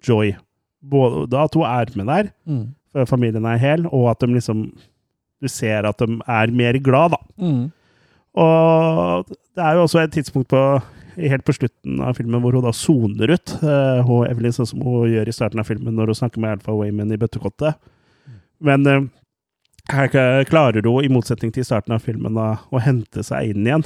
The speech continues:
Speaker 1: Når det, Deirdre spurte, «Jeg hører du hva jeg sier?» Så sier hun her i, sier da Evelyn liksom, «Ah, unnskyld, jeg hørte ikke, hva sa du?» Liksom litt sånn høflig, i stedet for
Speaker 2: Mm.
Speaker 1: bare å være defensiv, eh, og sinna, sånn som hun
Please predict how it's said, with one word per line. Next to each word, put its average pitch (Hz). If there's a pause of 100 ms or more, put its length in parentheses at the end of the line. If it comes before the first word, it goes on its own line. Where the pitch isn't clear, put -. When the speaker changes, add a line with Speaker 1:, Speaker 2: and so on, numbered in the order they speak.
Speaker 1:
Når 131
det, 123
Deirdre 117
spurte, 117
«Jeg 131
hører 123
du 113
hva 110
jeg -
sier?» 127
Så 147
sier 123
hun 110
her 104
i, 110 (1000)
sier 120
da 110
Evelyn 98
liksom, 110
«Ah, 196
unnskyld, 156
jeg 147
hørte -
ikke, 139
hva 131
sa 104
du?» 120
Liksom 135
litt 120
sånn 117
høflig, 123
i 139
stedet 123
for -
Speaker 2:
Mm. -
Speaker 1:
bare 123
å 113
være 120
defensiv, 110
eh, 113
og 113
sinna, 113
sånn 110
som 110
hun 107